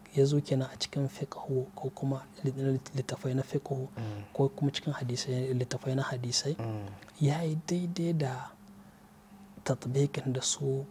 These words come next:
Speaker 1: bangaren makaranta na Ahlus Sunna tafasir da muka ambata,
Speaker 2: Mm.
Speaker 1: ya yi daidai da wannan tatbikin
Speaker 2: Na'am.
Speaker 1: da su suka yi, su ma sun ɗauka kenan tunda sun kama ganin yakin Jamal, sun kama ganin yakin Siffin,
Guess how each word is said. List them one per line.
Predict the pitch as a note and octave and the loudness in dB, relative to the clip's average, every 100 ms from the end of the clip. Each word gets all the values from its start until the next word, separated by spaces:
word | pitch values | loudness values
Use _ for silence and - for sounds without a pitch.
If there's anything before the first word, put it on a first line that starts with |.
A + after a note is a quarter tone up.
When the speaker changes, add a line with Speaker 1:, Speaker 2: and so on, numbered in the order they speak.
| - | -4
Speaker 1:
bangaren | - C3+ C3 B2 | -2 0 0 -4
makaranta | C3+ - B2+ C3 C3 | -6 -6 -6 -4 -6
na | C3 | -4
Ahlus | C3 B2 - | 0 0 0
Sunna | C3 B2 | -2 -2
tafasir | B2+ - - - C3+ | -4 -2 0 0 0
da | B2+ A#2+ | 0 0
muka | B2+ C#3 | 0 0
ambata, | C3 B2+ - C3 - | 2 2 0 -4 -4
Speaker 2:
Mm. | A#2 G#2+ F#2+ G2 - | -4 -2 -4 -2 6
Speaker 1:
ya | C3+ C#3 | 8 10
yi | C3+ | 10
daidai | C#3 C#3 C#3 | 8 8 8
da | B2+ | 6
wannan | A#2 A#2 A#2+ | 0 -2 -4
tatbikin | B2 - A#2 A#2+ B2+ - C#3 G#2 | -4 -6 -6 -4 -8 -10 -10 -6
Speaker 2:
Na'am. | A2 - | -4 -4
Speaker 1:
da | - | -2
su | G#2+ A#2+ | 0 0
suka | - C3+ B2+ | 0 -2 -2
yi, | B2+ | -2
su | - C3 | 0 0
ma | C3 C3 | 0 0
sun | C#3 | -2
ɗauka | C3 C3 - B2+ | -2 -2 -2 -6
kenan | - A#2+ B2 C3 - - - - | -6 -4 -4 -8 -14 -20 -20 -6
tunda | B2+ A#2+ | 0 0
sun | - B2+ | 0 0
kama | C3+ B2+ | 2 2
ganin | B2 B2 A#2+ | 2 2 2
yakin | B2 B2 - A#2 | 0 0 0 -2
Jamal, | A#2+ B2 B2 A#2+ | 0 0 0 -2
sun | - B2+ | -4 -4
kama | C3 B2 | -4 -2
ganin | B2 B2 | -2 -2
yakin | A#2+ B2 B2+ | -4 -4 -2
Siffin, | B2 B2 - B2+ | -2 -2 -2 -4